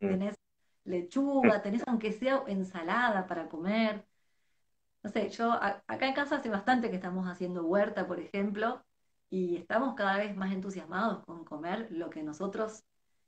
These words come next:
Speaker 2: este, cultivamos. Está bien, hay cosas que las compro en un mercado, pero intento también comprarle a los propios productores, a los que cultivan y lo
Speaker 1: Mm.
Speaker 2: venden ellos. No voy al supermercado a comprar manzana, voy a, voy a
Speaker 1: Claro.
Speaker 2: los,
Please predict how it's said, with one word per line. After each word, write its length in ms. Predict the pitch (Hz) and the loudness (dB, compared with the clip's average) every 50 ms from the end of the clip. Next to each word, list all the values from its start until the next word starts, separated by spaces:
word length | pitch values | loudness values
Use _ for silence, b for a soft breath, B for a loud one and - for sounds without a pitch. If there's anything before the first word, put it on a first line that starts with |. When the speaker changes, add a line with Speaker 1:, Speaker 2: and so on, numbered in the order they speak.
| _ _ _ | _ _ _
Speaker 2:
este, 360 | - - - - - 156 151 | -16 -16 -12 -10 -8 -8 -6
cultivamos. 760 | - 170 165 151 147 160 156 - - 220 240 202 - - - - | -4 -4 -4 -4 -4 -6 -4 -2 0 0 0 0 -2 -6 -10 -18
Está 220 | - - - 208 190 | -18 -8 -6 -4 0
bien, 260 | - 226 233 190 - | 2 2 2 2 0
hay 140 | - 160 - | -4 -6 -2
cosas 320 | - 185 180 185 208 196 | -2 -2 0 0 0 -2
que 100 | - 165 | -2 -4
las 160 | 156 151 - - | -4 -6 -4 -4
compro 460 | 185 175 175 175 180 175 165 160 - - | -2 -2 0 2 2 2 2 0 -4 -4
en 200 | 175 170 165 175 | -6 -4 -4 -4
un 120 | 175 170 | -4 -4
mercado, 640 | 170 165 - - 185 202 214 208 175 165 160 - - _ _ _ _ _ _ _ _ _ | -6 -6 -6 -2 0 2 2 2 2 0 -2 -8 -14 _ _ _ _ _ _ _ _ _
pero 240 | - 170 165 165 165 | -4 -4 -2 -2 -2
intento 420 | 175 185 170 175 190 220 233 262 269 | -2 -4 -2 0 4 4 4 4 4
también 300 | 214 180 180 196 220 226 | 0 0 2 2 4 4
comprarle 520 | 233 208 190 185 190 202 220 240 247 226 | 4 2 2 2 4 2 2 2 2 0
a 160 | - - 180 170 | 0 0 -2 -2
los 140 | 170 170 - _ | -2 -4 -10 _
propios 340 | - - 190 208 208 254 247 - | -6 -4 -2 -2 -2 -2 -4 -2
productores, 720 | 190 175 165 156 151 - - 208 226 202 - - - - _ _ _ | -2 -2 -2 -2 -2 2 4 6 6 6 4 0 -6 -14 _ _ _
a 120 | - 180 170 | -12 -10 -10
los 160 | 160 160 - | -10 -10 -10
que 220 | - 165 156 156 160 | -8 -6 -6 -4 -4
cultivan 760 | 175 160 156 151 151 196 202 220 226 233 233 240 254 262 - - | -4 -4 -4 -2 0 2 4 6 6 6 6 4 2 -2 -2 -2
y 120 | 202 185 | 0 4
lo 120 | 180 202 196 | 6 6 6
Speaker 1:
Mm. 120 | 185 170 | 6 4
Speaker 2:
venden 160 | 170 170 165 - _ | 2 -4 -8 -8 _
ellos. 380 | - 220 202 190 - 170 160 - | -4 -4 -4 -4 -6 -6 -6 -4
No 180 | 180 180 180 180 | -2 -2 2 4
voy 160 | 220 233 220 | 4 4 4
al 80 | 202 | 4
supermercado 720 | - 185 160 - 180 160 160 160 156 147 - 185 175 170 165 | 2 -2 -2 -2 -2 -2 -2 -4 -6 -2 0 2 2 2 2
a 80 | 160 | 0
comprar 380 | 160 165 160 156 151 165 160 160 | -2 -6 -8 -6 -4 -4 -4 -4
manzana, 520 | 156 156 156 151 - 160 151 135 - - - _ _ _ _ _ _ _ _ _ _ _ _ _ _ | -6 -6 -6 -6 -8 -8 -8 -10 -12 -16 -18 _ _ _ _ _ _ _ _ _ _ _ _ _ _
voy 480 | - 151 160 170 185 208 233 - - - - | -8 -4 -2 2 4 4 4 2 0 -4 -10
a, 120 | - - | -10 -10
voy 300 | - - - 175 180 160 | -8 0 6 6 8 8
a 60 | - | 6
Speaker 1:
Claro. 20 | 185 | 4
Speaker 2:
los, 120 | 180 | 0